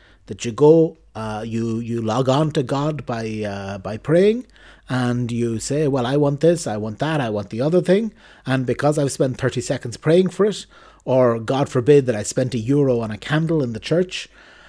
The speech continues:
then I should be entitled to what I want." That it's, uh, you know, th-, this, this idea of God, rather than seeing God as our Father, who wants to involve us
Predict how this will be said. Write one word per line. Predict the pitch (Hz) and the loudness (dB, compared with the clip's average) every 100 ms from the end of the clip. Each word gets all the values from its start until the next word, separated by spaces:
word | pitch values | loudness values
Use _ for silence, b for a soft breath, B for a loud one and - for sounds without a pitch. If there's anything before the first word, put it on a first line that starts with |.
| B | B
then | - 147 175 | 4 6 6
I | 185 131 127 | 2 -4 -6
should | - 143 151 - - - 107 | 0 4 4 2 -12 -20 -12
be | 139 147 151 | -4 -2 -4
entitled | 131 127 - - 175 175 113 67 - - _ _ _ _ - | -8 -12 -14 -8 -2 -2 -2 -10 -16 -20 _ _ _ _ -10
to | 120 | -6
what | 120 117 | -4 -4
I | |
want." | 107 90 - - _ b b b b b b - | -4 -6 -10 -20 _ b b b b b b -12
That | 95 | -8
it's, | 110 - - | -8 -8 -8
uh, | 113 98 101 - - | -8 -8 -10 -14 -16
you | 151 127 | -10 -6
know, | 110 | -8
th-, | 104 117 | -8 -8
this, | 120 131 - | -2 -4 -4
this | - 123 - | -6 -6 -4
idea | 113 107 131 147 143 147 B B B B | -6 -4 2 2 2 -2 B B B B
of | 117 | -8
God, | - 120 | -4 -4
rather | 120 131 139 202 214 | -2 0 2 2 2
than | 180 | 0
seeing | 147 165 156 151 | -2 -4 -4 -4
God | 143 156 208 - _ _ _ _ _ _ _ _ _ _ _ - | -4 -4 -6 -12 _ _ _ _ _ _ _ _ _ _ _ -12
as | - 127 | -8 -6
our | 110 | -6
Father, | - 143 98 - _ _ _ _ _ _ _ | -4 -4 -4 -10 _ _ _ _ _ _ _
who | 135 | -6
wants | 120 131 147 - | -2 -2 -2 -4
to | 127 | -6
involve | 117 107 131 147 156 139 | -6 -4 -2 2 2 0
us | 104 - - - | -4 -12 -18 -18